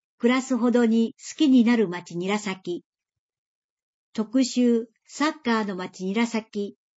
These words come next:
のフィールドを未来へ。表紙の写真は、韮崎と書かれたサッカーボールに、緑のユニフォームを着た選手が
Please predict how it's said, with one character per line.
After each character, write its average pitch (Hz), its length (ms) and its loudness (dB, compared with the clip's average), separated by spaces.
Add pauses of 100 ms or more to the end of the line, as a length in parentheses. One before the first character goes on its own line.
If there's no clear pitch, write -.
の 233 420 -2
フ - 100 0
ィ 294 120 6
ー 285 40 2
ル 285 120 4
ド 262 160 4
を 254 140 4
未 247 160 8
来 180 300 -2
へ。 151 160 -8 (1300)
表 320 220 2
紙 294 80 4
の 302 80 4
写 285 160 -2
真 269 320 4
は、 247 220 -2 (540)
韮 220 280 -2
崎 277 240 -6
と 269 120 0
書 262 140 -4
か 262 140 -2
れ 233 100 2
た 202 140 -8
サ 180 140 -10
ッ 170 140 -10
カ 269 200 -2
ー - 20 -2
ボ 254 240 4
ー - 20 -2
ル 196 140 0
に、 170 240 -6 (720)
緑 262 420 4
の 202 100 -2
ユ 202 140 -2
ニ 226 160 4
フ 240 60 0
ォ 285 200 2
ー - 40 0
ム 208 160 2
を 190 80 -4
着 - 120 -20
た 196 140 -6
選 247 300 2
手 214 160 -6
が 165 260 -6